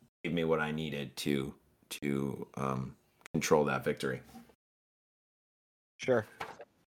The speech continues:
Speaker 1: So,
Speaker 2: Understood.
Speaker 1: always a good
Speaker 2: Right.
Speaker 1: time to play against Corey. It was fun because we had both, um, independently considered, uh, grudging each other for round one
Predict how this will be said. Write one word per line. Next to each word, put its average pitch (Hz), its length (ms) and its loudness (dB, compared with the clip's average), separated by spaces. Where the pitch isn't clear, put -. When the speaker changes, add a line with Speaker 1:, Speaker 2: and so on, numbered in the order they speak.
Speaker 1:
So, 104 220 12
Speaker 2:
Understood. 95 160 0
Speaker 1:
always 160 320 12
a 160 60 12
good 147 200 12
Speaker 2:
Right. 120 60 4
Speaker 1:
time 135 340 10
to 131 100 4
play 127 300 12
against 123 280 8
Corey. 113 400 12
It 107 60 6
was 110 200 6
fun 131 360 10
because 110 720 6
we 113 180 6
had 104 200 10
both, 131 560 10
um, 98 420 4
independently 117 840 6
considered, 104 800 6
uh, 85 260 4
grudging 113 460 10
each 82 220 -4
other 78 240 -2
for - 160 0
round 85 360 2
one 117 320 4